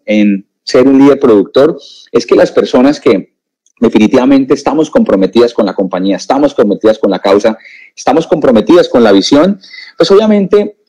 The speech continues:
todo el tiempo estamos buscando gente, buscando gente, buscando gente para hablarles de esta súper, súper, súper oportunidad.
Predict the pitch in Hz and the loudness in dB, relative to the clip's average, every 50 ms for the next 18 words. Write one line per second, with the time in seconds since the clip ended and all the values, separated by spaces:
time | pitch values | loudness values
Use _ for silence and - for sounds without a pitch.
0 | _ _ - 190 190 190 185 185 - 190 190 190 190 185 170 - - 175 156 175 | _ _ 0 2 2 4 2 2 2 2 0 2 2 0 -2 -2 -2 -4 -2 -2
1 | 196 196 165 147 139 131 - - - 160 175 185 180 185 247 233 196 135 120 107 | -2 -2 0 0 -2 -2 -2 -2 -4 -2 0 0 2 2 2 2 2 0 0 -2
2 | - - - 135 131 - - 151 160 165 180 165 180 190 175 151 - 113 113 110 | -2 -2 -2 -2 -2 0 0 -2 0 2 0 0 2 0 -2 0 0 0 0 -2
3 | - - 135 139 147 151 147 156 156 165 - 175 165 - 143 117 107 104 110 120 | -2 -2 -2 0 2 2 2 2 0 0 0 -2 0 0 0 0 2 2 2 2
4 | 123 131 143 151 151 151 - _ _ _ _ - 117 117 117 110 - - 135 123 | 4 4 4 2 2 0 -4 _ _ _ _ 0 2 2 2 2 0 -2 -4 -4
5 | - - - - 160 139 135 143 139 127 117 - - - 127 - 131 120 - - | -4 -4 -2 0 0 0 2 2 0 0 0 -2 -2 -2 0 0 0 0 0 -2
6 | 117 101 107 98 95 - 95 - - - 98 95 104 107 98 80 | -2 0 0 0 0 0 -2 -4 -2 -2 0 2 2 2 0 0